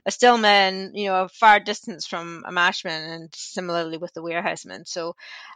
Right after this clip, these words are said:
um, you know, we were able to start up again, um, just at a, a slower pace. Um,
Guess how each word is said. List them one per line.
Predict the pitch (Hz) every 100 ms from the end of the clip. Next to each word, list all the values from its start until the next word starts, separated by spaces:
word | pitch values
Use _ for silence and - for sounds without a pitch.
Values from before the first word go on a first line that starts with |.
| _
um, | 190 185 175 175 170 175 170 _ _
you | 196 196
know, |
we | 202
were | 208
able | 214 214
to | -
start | - 190 -
up | 175
again, | 262 170 190 277 _ _ _ _ -
um, | 196 185 180 175 175 175 - 170
just | 190 185 - -
at | 190 180 170 -
a, | 180 165 170 170
a | -
slower | - 202 170
pace. | - 208 247 - - - _
Um, | 180 170 175 175 180